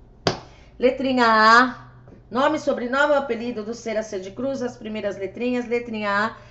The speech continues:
letrinha D, letrinha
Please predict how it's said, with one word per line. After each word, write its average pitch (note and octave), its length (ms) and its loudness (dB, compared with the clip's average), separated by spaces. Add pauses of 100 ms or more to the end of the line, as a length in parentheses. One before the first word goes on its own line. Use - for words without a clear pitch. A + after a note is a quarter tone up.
(160)
letrinha A#3 480 0
D, G3+ 400 -4 (1040)
letrinha B3+ 520 4